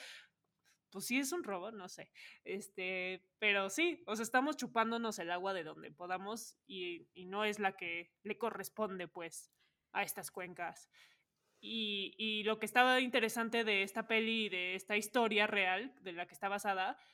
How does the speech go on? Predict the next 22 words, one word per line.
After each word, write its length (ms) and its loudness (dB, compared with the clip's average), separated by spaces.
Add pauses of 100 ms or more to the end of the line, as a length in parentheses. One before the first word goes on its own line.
(220)
es 200 -6
que, 500 0 (380)
pues, 160 -2
se 100 0
ve 160 4
que 100 2
no 120 2
es 80 0
solo 240 2
una 220 2
cuestión 300 -4
de, 160 2
es 120 -2
porque 320 2
es 160 -4 (320)
lo 180 -2
que 100 -8
se 120 -8
necesita, 640 -2
¿no? 200 -4
Sino 300 -4
que 260 -6